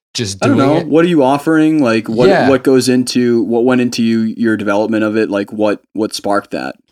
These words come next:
Speaker 1: Yeah. So, um, basically it started off by actually this, uh, a guy named Yahya Bakar. Shout out to Yahya. He's my brother's mentor, and he helped, has helped me a lot, but he told me about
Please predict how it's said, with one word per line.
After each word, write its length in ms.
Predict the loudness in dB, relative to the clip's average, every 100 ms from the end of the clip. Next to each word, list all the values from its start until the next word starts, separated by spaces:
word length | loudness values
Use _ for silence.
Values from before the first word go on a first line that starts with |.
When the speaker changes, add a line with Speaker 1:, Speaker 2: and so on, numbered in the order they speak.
| _
Speaker 1:
Yeah. 320 | -2 0 0 -2
So, 500 | -2 0 2 0 -6 _ _ _ _ -2
um, 580 | 0 0 -2 -6 -10 _ _ _ _ _
basically 500 | -2 0 -2 -2 -2
it 140 | -2
started 380 | -4 -2 0 0
off 320 | 0 0 -2 -4
by 360 | -2 -2 -6 -12 -8
actually 460 | -8 -6 -6 -6
this, 360 | -6 -10 -10 -8
uh, 500 | -8 -8 -10 -14 -18 -20 _ _ _ _ -8
a 180 | -8 -8 -14 -20 _
guy 320 | -6 -4 -4
named 340 | -6 -6 -6 -6
Yahya 300 | -4 -4 -4
Bakar. 540 | -6 -6 -2 -2 -2
Shout 220 | -4 -2 -2
out 120 | -4
to 80 | -6
Yahya. 540 | -2 -2 0 0 -2
He's 260 | -2 -6 -4
my 140 | -6
brother's 360 | -4 -4 -4 -4
mentor, 720 | -6 -6 -6 -4 -2 -4 -6 _ _
and 160 | -8 -6
he 140 | -6
helped, 340 | -4 -6 -8
has 180 | -10 -10
helped 220 | -6 -8 -6
me 100 | -6
a 80 |
lot, 360 | -4 -2 -4 -4
but 100 | -10
he 400 | -8 -6 -6 -6 -12 _
told 260 | -8 -6 -4
me 120 | -6
about 440 | -6 -4 -4 -4